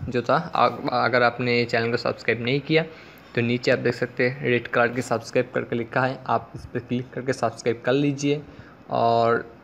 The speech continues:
मैं कोशिश करूँगा कि हर रोज़ आपके लिए नया नया कुछ अपडेट, टेक्नोलॉजी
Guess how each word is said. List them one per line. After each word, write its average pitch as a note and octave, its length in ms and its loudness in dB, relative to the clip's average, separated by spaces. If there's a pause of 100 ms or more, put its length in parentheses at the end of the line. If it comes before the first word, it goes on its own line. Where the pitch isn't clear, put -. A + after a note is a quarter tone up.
मैं C3 140 -2
कोशिश C3+ 280 -4
करूँगा C#3+ 280 2
कि C3 160 0
हर A#2 200 4
रोज़ C3 320 4 (160)
आपके C3+ 200 -6
लिए B2 400 0
नया A#2+ 260 -2
नया A#2+ 300 -2 (160)
कुछ - 180 -6 (100)
अपडेट, A#2 420 0 (480)
टेक्नोलॉजी A#2+ 400 -2